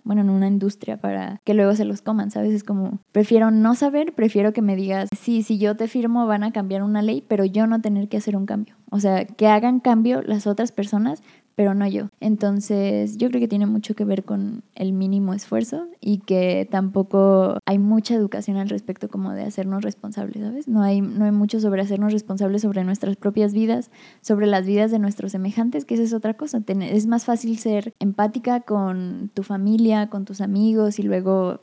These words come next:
tal vez hacerlo un poquito más grande en esto Singer que habla de la expansión del círculo de consideración ética y moral.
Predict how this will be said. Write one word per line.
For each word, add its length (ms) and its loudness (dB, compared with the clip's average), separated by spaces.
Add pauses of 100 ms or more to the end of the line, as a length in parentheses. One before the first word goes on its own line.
(120)
tal 160 0
vez 320 0
hacerlo 580 -2
un 120 0
poquito 320 -2
más 200 -2
grande 340 -2
en 200 -4
esto 680 -10
Singer 420 -6
que 120 -10
habla 340 -6
de 320 -10 (260)
la 100 -8
expansión 460 -8
del 140 -6
círculo 680 -10
de 100 -6
consideración 640 -8
ética 280 -10
y 60 -8
moral. 380 -8